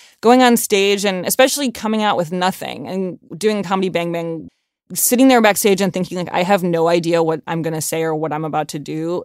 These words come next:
It's a little scary, but it's also really exciting 'cause then when you come out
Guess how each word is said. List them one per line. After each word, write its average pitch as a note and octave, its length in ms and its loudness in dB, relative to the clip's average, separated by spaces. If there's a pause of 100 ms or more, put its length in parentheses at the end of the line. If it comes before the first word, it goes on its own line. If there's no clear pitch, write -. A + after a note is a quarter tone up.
(160)
It's - 460 -2 (120)
a F#3+ 40 -2
little G3 320 0
scary, G3+ 320 2
but F#3 120 2
it's E3 140 0
also F#3 260 0
really E3+ 320 -2
exciting F3+ 440 -2
'cause E3 180 -8
then E3 160 -6
when F3 140 -6
you E3 40 -8
come F#3 200 -6
out D#3+ 260 -4